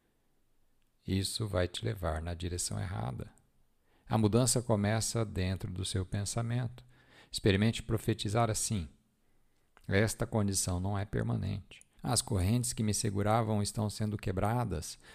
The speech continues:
Eu estou livre. Eu estou inteiro. Eu estou saudável. Eu estou cheio de energia, de vitalidade, de força. Minha juventude está sendo renovada como a de uma águia."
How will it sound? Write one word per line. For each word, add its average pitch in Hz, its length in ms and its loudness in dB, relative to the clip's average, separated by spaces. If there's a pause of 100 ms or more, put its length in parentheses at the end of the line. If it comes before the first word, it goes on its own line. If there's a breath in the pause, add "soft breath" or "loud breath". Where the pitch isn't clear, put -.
Eu 107 140 4
estou 101 320 2
livre. 95 560 -2 (420 soft breath)
Eu 98 120 0
estou 101 320 0
inteiro. 90 640 -2 (320 soft breath)
Eu - 80 -6
estou 95 320 -4
saudável. 82 840 -4 (360 soft breath)
Eu 113 120 0
estou 110 320 0
cheio 113 520 2
de 98 120 -2
energia, 87 760 -2
de 85 160 -6
vitalidade, 87 1080 -4 (380 soft breath)
de 87 220 -2
força. - 640 -2 (500)
Minha 95 360 0
juventude 85 720 -2
está 110 200 -2
sendo 110 300 -2
renovada 90 720 0 (320 loud breath)
como 95 220 -2
a 90 60 0
de 82 100 -6
uma 85 160 -4
águia." 82 500 -10